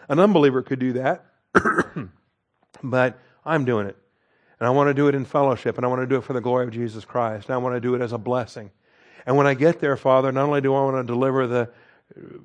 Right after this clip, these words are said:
prescription or whatever it is, I, I, I wanna sit down with this brother and I wanna pray with him, or this sister. I wanna pray with him. And I wanna use this as an occasion, as a, as part of my priesthood. You see? And what you've just done, all right? You've just done good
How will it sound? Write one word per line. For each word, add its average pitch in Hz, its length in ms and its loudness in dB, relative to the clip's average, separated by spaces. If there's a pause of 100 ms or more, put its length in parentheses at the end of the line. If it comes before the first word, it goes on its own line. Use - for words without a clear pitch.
(120)
prescription 127 500 -2
or 120 120 -2
whatever 127 240 -2
it 117 60 -4
is, 120 120 -6 (300)
I, 135 80 2
I, 127 220 -2
I 147 160 0
wanna 147 200 2
sit 131 200 -4
down 143 280 0
with 131 100 -2
this 127 140 -4
brother 123 380 -2
and 131 80 -2
I 135 40 0
wanna 135 180 -2
pray 135 220 -2
with 117 140 -2
him, 104 140 -10
or 110 140 -6
this 110 160 -10
sister. 120 380 -4
I 123 40 0
wanna 127 160 -4
pray 127 220 -6
with 113 140 -8
him. 107 120 -14 (360)
And 120 120 -2
I 127 80 2
wanna 135 200 2
use 135 300 0
this 143 240 -2
as 127 120 -6
an 123 80 -8
occasion, 123 640 -8
as 117 180 -6
a, 113 140 -4
as 113 120 -10
part 135 240 -8
of 123 60 -8
my 123 160 -12
priesthood. - 540 -16 (640)
You 110 60 -12
see? 147 260 -6 (240)
And 120 80 -2
what 131 140 -2
you've 139 100 -4
just 135 200 -4
done, 165 260 -10 (800)
all 117 80 -10
right? 127 280 -8 (320)
You've 120 120 -6
just 127 220 -2 (220)
done 135 260 2
good 143 460 2